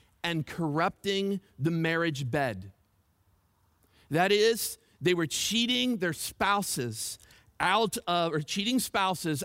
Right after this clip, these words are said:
out of their marriage rights. This explains, uh, he then explains after this why that's never a good idea. You see his motive? He says, "Because,"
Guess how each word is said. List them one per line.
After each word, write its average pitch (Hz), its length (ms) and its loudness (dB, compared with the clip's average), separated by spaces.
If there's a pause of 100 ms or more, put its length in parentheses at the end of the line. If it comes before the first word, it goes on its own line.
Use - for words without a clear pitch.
out 185 400 0
of 175 260 -2
their 175 160 0
marriage 156 440 -2
rights. 139 680 -6 (1500)
This 143 240 -2
explains, 147 680 -2
uh, 139 180 0
he 147 140 0
then 160 200 0
explains 147 520 -4
after 143 320 -2
this 117 200 -6
why 127 180 -4
that's 139 260 -6
never 135 340 -2
a 104 60 -4
good 117 180 -4
idea. 101 540 -6 (240)
You 135 60 -14
see 135 200 -4
his 123 220 -4
motive? 123 500 -4 (2500)
He 117 100 -2
says, 113 260 -4
"Because," 120 840 -4